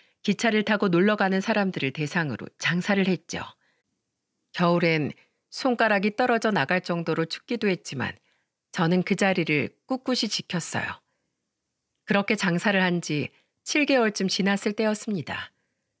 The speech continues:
매일같이 일하랴, 남편 챙기랴, 정신없이 살던 때라 막내딸과도 큰아들과도 한창 연락을 하지 못하던 시기였죠. 여느 때와 같이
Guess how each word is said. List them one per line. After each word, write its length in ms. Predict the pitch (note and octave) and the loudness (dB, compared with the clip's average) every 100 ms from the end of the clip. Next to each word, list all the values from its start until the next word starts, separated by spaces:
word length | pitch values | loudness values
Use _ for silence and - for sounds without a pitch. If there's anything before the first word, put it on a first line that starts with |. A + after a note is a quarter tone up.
| _ _ _ _ _ _ - | _ _ _ _ _ _ 0
매일같이 680 | E3 F#3+ G3 F#3+ F3+ F#3+ | 4 4 4 2 0 -2
일하랴, 680 | E3 F3+ F3+ E3+ D#3+ D3 A2+ - | 0 2 2 2 2 2 -2 -4
남편 420 | C3 F3 F3+ G#3 | 0 0 2 0
챙기랴, 560 | A3 G#3 F#3+ D3 A2+ - - _ _ - | 0 0 -2 -2 -4 -6 -18 _ _ -8
정신없이 580 | - F#3+ F#3 A3+ G3+ G#3+ | 0 2 2 2 2 0
살던 380 | B3+ A#3 G#3+ | 0 0 0
때라 340 | G3+ D#3+ B2 G#2+ - _ _ _ _ _ | 0 0 -2 -6 -14 _ _ _ _ _
막내딸과도 800 | C#3 F#3 G#3+ G#3+ F#3+ F3+ F3 F3 | 0 4 4 4 2 2 2 0
큰아들과도 800 | - B3+ B3 A3+ G3+ D#3 - D3+ - _ _ _ | -2 0 2 2 0 -2 -2 -10 -12 _ _ _
한창 480 | - A#3+ G#3+ A3 G3 | -6 -2 0 0 2
연락을 420 | D3 F#3+ G3+ G#3 | 4 4 2 2
하지 200 | G#3 G3 | 0 0
못하던 460 | F3 E3+ G#3+ G3+ F#3+ | -2 0 0 0 0
시기였죠. 640 | - A#3 F#3+ - - E2+ - _ _ _ _ _ _ _ _ _ _ - | -2 0 -2 -2 -10 -10 -14 _ _ _ _ _ _ _ _ _ _ -2
여느 240 | D#3 F3+ G3 | 2 2 2
때와 260 | F#3+ F3+ | 2 2
같이 540 | F3 E3 - E3 D3+ | 2 -2 -4 -4 -4